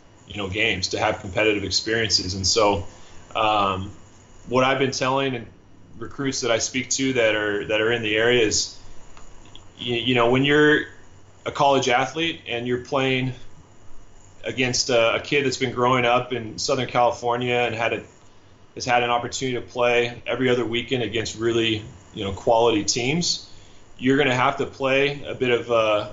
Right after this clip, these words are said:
catch up, you know, when you're entering college at the same time as that type of athlete. But I think a lot of times, you know, you're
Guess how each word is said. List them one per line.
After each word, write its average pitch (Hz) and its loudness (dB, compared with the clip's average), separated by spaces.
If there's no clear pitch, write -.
catch 135 0
up, 147 0
you 120 -8
know, 120 0
when 113 -2
you're 117 0
entering 113 -2
college 120 2
at 98 -10
the 101 -8
same 117 -2
time 113 -2
as 101 -6
that 113 2
type 107 0
of 101 -4
athlete. 104 -2
But 101 -2
I - -14
think 131 -4
a 123 4
lot 120 6
of 127 -2
times, 113 -2
you 113 -10
know, 104 -4
you're 113 2